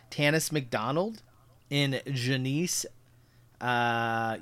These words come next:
Young People, Texts, and Culture from two thousand eleven. And she speaks specifically to that, that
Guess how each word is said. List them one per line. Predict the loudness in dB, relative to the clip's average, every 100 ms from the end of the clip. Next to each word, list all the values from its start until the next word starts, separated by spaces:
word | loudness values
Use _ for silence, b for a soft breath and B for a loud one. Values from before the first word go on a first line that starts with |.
| 0
Young | 2 2
People, | -2 -4 0 0
Texts, | 0 -2 -2 -2 -6 -6
and | -10 -8
Culture | -6 -4 -4 -6 -8
from | -10 -10 -8
two | -8
thousand | -2 -2 -2 -4 -10 -10
eleven. | -8 -6 -6 -8 -16 -20 B B -8
And | -2
she | 0 0
speaks | 0 -2 -2
specifically | -4 -4 -2 -2 -2 -4 -4
to | -4 -6 -6
that, | -4 -6 -6 -12 -20 b b -8
that | 0 0 0 -4